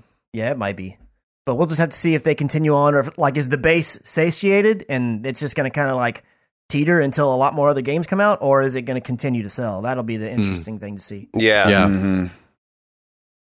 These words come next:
Speaker 4: Oh, I think you're right. January, February, March, April twenty-eighth.
Speaker 1: There you go. So that's only,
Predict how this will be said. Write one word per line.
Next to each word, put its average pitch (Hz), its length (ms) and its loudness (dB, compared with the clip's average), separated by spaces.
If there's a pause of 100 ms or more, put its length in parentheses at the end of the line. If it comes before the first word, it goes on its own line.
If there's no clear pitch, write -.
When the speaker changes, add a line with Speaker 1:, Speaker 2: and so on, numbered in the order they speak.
(520)
Speaker 4:
Oh, 123 140 2
I 139 40 2
think 147 160 2
you're 135 80 4
right. 131 240 0 (240)
January, 123 180 2
February, 117 240 2
March, 117 300 0
April 120 340 2
twenty-eighth. 107 640 0 (1080)
Speaker 1:
There 156 100 4
you 131 60 0
go. 113 80 -4
So 208 140 -2
that's 233 120 2
only, 214 220 4